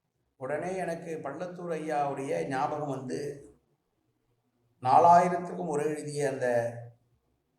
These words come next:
தமிழ் வேளை ஃபோன்ல அழைச்சி, "ஐயா, எனக்கு இது மாதிரி திருவேங்கட தந்தாதி சொல்லணும்னு இந்த வாட்டி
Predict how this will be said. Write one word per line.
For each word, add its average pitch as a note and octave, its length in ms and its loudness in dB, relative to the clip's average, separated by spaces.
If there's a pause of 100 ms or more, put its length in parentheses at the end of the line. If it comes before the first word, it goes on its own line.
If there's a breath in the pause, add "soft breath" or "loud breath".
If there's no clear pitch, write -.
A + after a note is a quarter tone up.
(500)
தமிழ் E3 300 -2
வேளை D3 720 -2 (720)
ஃபோன்ல F3+ 360 -2
அழைச்சி, B2+ 680 -4
"ஐயா, C#3 300 0
எனக்கு C3+ 300 -2
இது B2 100 -4
மாதிரி B2+ 220 -2
திருவேங்கட D3+ 480 -2
தந்தாதி B2+ 440 -4
சொல்லணும்னு C#3 440 -6
இந்த B2+ 160 -6
வாட்டி B2 600 -4